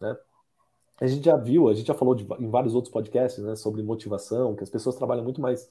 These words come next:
é, motivadas quando elas têm, entendem o porquê que elas estão trabalhando, né? Por que a gente tá fazendo o que a gente tá fazendo? É, a pior coisa que tem é você, é alguém f-, falar pra você trabalhar e você nem sabe por que que você tá fazendo aquilo, né? Ah, tô fazendo só porque ele mandou, agora por quê eu não sei.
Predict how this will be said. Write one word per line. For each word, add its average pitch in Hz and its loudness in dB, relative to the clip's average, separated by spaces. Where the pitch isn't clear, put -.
é, 98 -6
motivadas 131 2
quando 185 -2
elas 185 -2
têm, 180 -6
entendem 185 8
o 165 6
porquê 135 2
que - -4
elas 107 0
estão 220 -2
trabalhando, 123 2
né? 107 -6
Por - -20
que - -4
a 185 0
gente 160 -6
tá - -6
fazendo 120 -6
o 101 -10
que 110 -10
a 107 -6
gente 104 -12
tá 104 -14
fazendo? 101 -4
É, 98 -6
a - 0
pior 226 8
coisa 190 10
que - -8
tem 175 4
é 208 2
você, 190 2
é 120 4
alguém 127 4
f-, - -20
falar 143 8
pra 156 2
você 143 4
trabalhar 139 8
e - 8
você 185 4
nem 214 2
sabe 240 0
por 208 0
que - -10
que - -20
você - -18
tá 180 0
fazendo 170 2
aquilo, 120 0
né? 117 -6
Ah, 147 4
tô 127 0
fazendo 139 2
só 156 -2
porque 170 -4
ele 190 2
mandou, 117 2
agora 117 2
por 131 4
quê - 2
eu 165 6
não 190 0
sei. 104 0